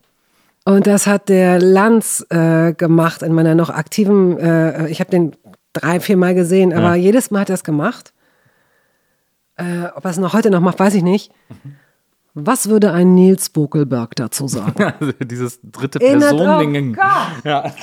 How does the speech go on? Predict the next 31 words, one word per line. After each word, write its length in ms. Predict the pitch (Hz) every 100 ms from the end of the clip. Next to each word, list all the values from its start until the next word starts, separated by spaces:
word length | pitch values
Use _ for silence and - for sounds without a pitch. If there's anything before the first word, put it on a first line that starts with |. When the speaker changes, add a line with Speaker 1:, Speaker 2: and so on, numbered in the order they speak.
| -
Speaker 1:
Das 220 | 208 392
ist 180 | 392 -
für 120 | 370
mich 260 | 339 370 -
das 300 | 330 - -
Schlimmste, 400 | 320 339 185 247
egal 360 | 247 269 302
wie 140 | 302 254 196 -
Speaker 2:
<laughs> 160 | -
Speaker 1:
ausgeklügelt 1200 | 247 311 330 - 294 - - 330 285 294 277 269
die 100 | 269
Frage 420 | - 254 254 247
ist. 260 | 226 226 - 175 - -
Ich 220 | 247 202
dreh 320 | 285 269 294 294 -
durch. 460 | 339 262 196 151 151 - 233 - _ - - _ _ - -
Frag 240 | - 480 480
ihn 80 | 381
doch, 140 | 359
er 80 | 320
sitzt 220 | 339 -
doch 80 | 392
vor 180 | - 349
dir, 100 | 330
lass 200 | 320 277
es. 240 | 226 156 - - 143 139 - - - - _ -
Ich 120 | -
werd 180 | 254 202
wahnsinnig. 840 | 208 285 285 240 202 190 175 - _ _
<laughs> 960 | 349 - 587 392 403 - 523 587 - -
Nein. 400 | 285 320 247 202